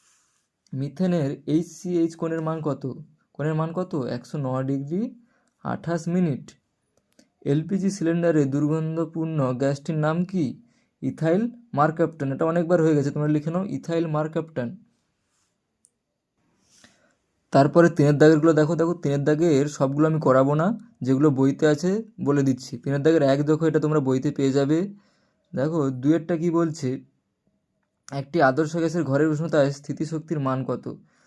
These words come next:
তাহলে একটি আদর্শ গ্যাসের ঘরের উষ্ণতায় স্থিতিশক্তির মান শূন্য। লিখে নাও, স্থিতিশক্তির মান শূন্য।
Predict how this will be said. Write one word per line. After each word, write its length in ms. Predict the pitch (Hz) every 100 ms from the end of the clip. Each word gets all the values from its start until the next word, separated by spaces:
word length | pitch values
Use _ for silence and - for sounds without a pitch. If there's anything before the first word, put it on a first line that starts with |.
| _
তাহলে 320 | - 151 170 151
একটি 360 | 117 123 -
আদর্শ 180 | 135 135
গ্যাসের 560 | 151 151 151 147 170 156
ঘরের 240 | 135 143
উষ্ণতায় 480 | 143 135 156 143 131
স্থিতিশক্তির 600 | - 135 143 147 147 156
মান 260 | 156 190 - - _
শূন্য। 520 | - 190 190 143 113 - _ _ _ _ _ -
লিখে 180 | 131 151
নাও, 160 | 175
স্থিতিশক্তির 560 | 175 139 131 143 139 156
মান 140 | 165
শূন্য। 560 | 160 - 180 139 117